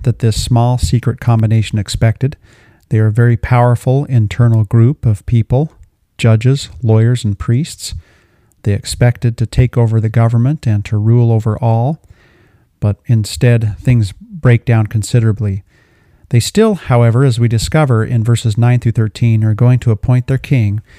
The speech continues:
and we discover that the leader this whole time has been Jacob, and so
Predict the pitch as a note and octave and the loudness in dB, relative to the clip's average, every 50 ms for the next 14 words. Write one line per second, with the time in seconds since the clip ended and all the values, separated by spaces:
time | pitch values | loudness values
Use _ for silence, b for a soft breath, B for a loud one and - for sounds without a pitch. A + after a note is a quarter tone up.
0 | B B B B B B B B A2 A2 A2 G#2+ A2 A2 A2 A2 - - C3 B2 | B B B B B B B B 0 0 0 0 0 -2 -2 -2 -2 0 0 0
1 | A#2 A2+ A2+ G#2+ A2+ - - A2 G#2+ A#2+ B2 B2+ B2 A2+ A2 G#2+ - - A#2 A2 | 2 2 0 0 -2 -2 -2 0 0 0 0 2 0 0 0 -2 -2 -2 -2 -2
2 | - - A#2 A#2 A2+ A2+ G#2+ - - A2 G#2+ G#2 - A2+ A2 G#2+ G#2 - F#2+ F#2 | -2 0 0 0 0 0 -2 -2 -2 -2 -2 0 0 0 0 0 -2 -4 -6 -8
3 | A2 A2+ A2+ A2+ - - - G#2+ G#2 G2+ | -6 -8 -10 -10 -10 -6 -4 -4 -4 -4